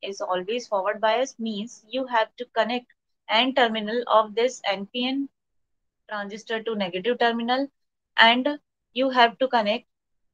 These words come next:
uh, base terminal, uh, collector, uh, sorry, base terminal to the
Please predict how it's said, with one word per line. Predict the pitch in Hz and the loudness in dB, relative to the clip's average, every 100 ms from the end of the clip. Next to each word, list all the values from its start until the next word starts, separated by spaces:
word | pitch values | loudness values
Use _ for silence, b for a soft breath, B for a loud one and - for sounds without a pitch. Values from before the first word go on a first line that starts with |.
| - | -2
uh, | 214 214 208 | 4 6 6
base | 202 233 277 - | 4 2 2 2
terminal, | 233 220 208 208 - | 2 2 0 -2 0
uh, | 202 | 0
collector, | 196 214 208 - 269 294 285 _ _ _ - | 2 2 0 0 2 2 0 _ _ _ -2
uh, | 202 | -2
sorry, | 202 208 196 185 | 2 2 0 2
base | 247 254 | 0 2
terminal | 233 214 214 226 | 0 0 -2 -2
to | 226 | -2
the | 202 294 | 2 2